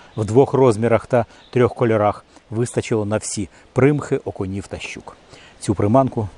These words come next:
рекомендую. Я нею дуже задоволений. Чим здивований?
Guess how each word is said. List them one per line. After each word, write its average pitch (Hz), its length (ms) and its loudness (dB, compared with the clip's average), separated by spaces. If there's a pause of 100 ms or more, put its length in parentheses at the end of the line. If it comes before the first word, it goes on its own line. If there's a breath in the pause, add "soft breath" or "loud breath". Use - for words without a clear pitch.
рекомендую. 95 640 -4 (320 loud breath)
Я 107 120 0
нею 92 180 -4
дуже 87 220 -10
задоволений. 80 640 -14 (1040 loud breath)
Чим 170 340 2
здивований? 92 680 2